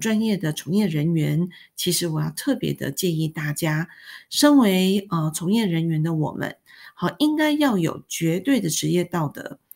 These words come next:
不要因为呢，想要卖哪一些精油而让你的消费者不正当的使用，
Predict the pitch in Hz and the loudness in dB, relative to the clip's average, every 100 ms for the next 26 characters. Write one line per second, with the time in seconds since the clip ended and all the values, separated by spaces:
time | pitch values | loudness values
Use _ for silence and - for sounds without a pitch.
0 | - - _ 208 285 294 294 277 277 285 | -20 -20 _ 4 6 4 6 6 8 6
1 | 254 214 214 220 208 160 196 247 262 190 | 4 4 2 0 0 0 2 4 2 2
2 | - 170 208 233 - 240 240 180 180 196 | 0 -2 -2 -2 0 4 4 4 2 0
3 | - 175 208 226 175 160 - 208 208 190 | 0 2 2 0 0 -2 -2 -2 0 -2
4 | - 156 - 160 - 240 185 175 175 160 | -2 -4 -4 -6 0 2 2 2 0 0
5 | - 175 165 | 0 0 -2